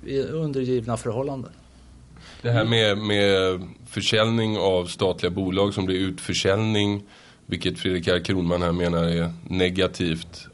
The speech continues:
Speaker 2: Vad säger du om det?
Speaker 1: Det tycker jag är väl känsligt. Det är ett begrepp som har använts när det har gällt att sälja ut tid-, tidigare statlig ägd verksamhet till privata ägare i femton år.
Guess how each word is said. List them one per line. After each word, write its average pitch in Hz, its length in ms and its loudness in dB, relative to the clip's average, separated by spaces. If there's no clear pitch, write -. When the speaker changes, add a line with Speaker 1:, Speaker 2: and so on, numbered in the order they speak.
Speaker 2:
Vad 92 280 4
säger 95 200 2
du 90 60 0
om 90 80 -4
det? 101 160 -4
Speaker 1:
Det 170 260 4
tycker 156 280 2
jag 123 160 8
är 117 100 6
väl 113 360 4
känsligt. 117 560 2
Det 147 80 4
är 143 40 6
ett 120 100 -2
begrepp 117 340 4
som 131 120 -2
har 123 280 4
använts 120 520 2
när 123 100 2
det 113 60 4
har 120 120 4
gällt 107 460 2
att - 340 -6
sälja 120 400 0
ut 110 460 -4
tid-, 139 580 2
tidigare 131 360 4
statlig 131 480 2
ägd 117 220 4
verksamhet 117 800 2
till 120 240 0
privata 113 440 2
ägare 110 320 2
i 104 40 0
femton 113 680 2
år. 104 280 0